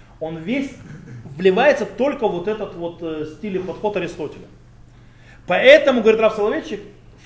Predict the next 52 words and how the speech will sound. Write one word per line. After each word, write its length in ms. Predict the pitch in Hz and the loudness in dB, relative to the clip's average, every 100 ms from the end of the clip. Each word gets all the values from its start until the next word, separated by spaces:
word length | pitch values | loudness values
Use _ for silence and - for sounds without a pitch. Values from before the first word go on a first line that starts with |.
| 151 | -8
в, 300 | 165 180 175 | -2 -2 -2
в 80 | 160 | -4
еврейской 580 | 180 190 277 - - 202 | -2 0 0 -2 -2 0
мысли 380 | 220 370 - | 0 -2 2
Рамбан, 640 | 214 196 190 175 269 381 220 | 4 4 2 2 4 4 4
Раби 240 | 190 175 | 0 0
Моше 280 | 185 170 190 | -4 -6 -8
бен 220 | 147 165 | -6 -6
Нахман, 520 | 165 - 196 190 117 - - - - 135 | -6 -6 -2 -2 -2 -10 -18 -20 -18 -4
более 540 | 190 311 294 285 - - - | 0 4 4 4 2 -12 -16
волен, 520 | 143 202 254 156 110 - - | -4 6 6 6 -2 -10 -16
потому 320 | 147 190 220 | -10 -8 -6
что 140 | - | -4
он 100 | 202 | -2
не 80 | 208 | 0
выбрал 420 | 226 226 175 175 | 0 -2 -2 -4
вот 140 | 151 156 | -4 -8
этот 220 | 156 143 | -12 -14
вот 160 | 151 - - | -14 -14 -14
путь, 260 | 180 170 | -14 -14
то 60 | 127 | -16
есть 100 | 127 | -14
аристотельский, 540 | 151 - 339 277 - | -14 -12 -12 -12 -10
на 60 | 190 | -6
нём 280 | 190 185 185 - | -6 -6 -8 -14
закрылся. 580 | 156 185 196 180 127 - - - - | -2 -2 2 0 -2 -10 -18 -20 -4
Он 220 | 208 240 | -2 0
берёт 300 | 240 254 233 | 0 0 -2
кусок 320 | 247 - 240 | -4 -4 -4
там, 200 | 262 254 | -2 -2
кусок 320 | 220 190 220 - | -4 -4 -4 -2
там, 260 | 285 285 | -2 -2
то 60 | 208 | -6
есть 100 | 180 | -8
у 20 | |
него 80 | 185 | -8
и, 60 | 175 | -6
и, 880 | 165 160 160 151 - 165 151 165 160 | -8 -10 -10 -10 -8 -6 -4 -2 -2
э, 80 | |
и 40 | 147 | -2
Платон 320 | 143 185 294 | -4 -2 -2
есть 240 | 262 226 202 | -2 -6 -4
у 120 | 180 | -2
Рамбана, 460 | 170 165 170 160 | -2 -2 -2 -2
и 100 | 143 | -2
Аристотель 460 | 139 139 139 294 285 | -4 -4 -4 -6 -4
есть 120 | 262 | -6
у 20 | 214 | -4
Рамбана, 300 | 190 175 170 | -2 -4 -4
и 100 | 190 | -6
так 80 | |
далее. 220 | 233 320 | -2 -2